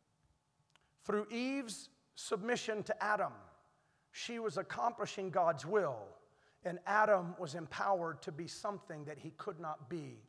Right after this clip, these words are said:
on his own. Adam was the head of Eve,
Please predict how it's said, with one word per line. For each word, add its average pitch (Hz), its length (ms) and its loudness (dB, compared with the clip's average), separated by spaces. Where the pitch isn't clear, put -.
on 135 120 -6
his 117 220 -12
own. 113 220 -12
Adam 208 320 10
was 190 180 0
the 208 80 2
head 214 200 6
of 196 120 4
Eve, 214 260 -4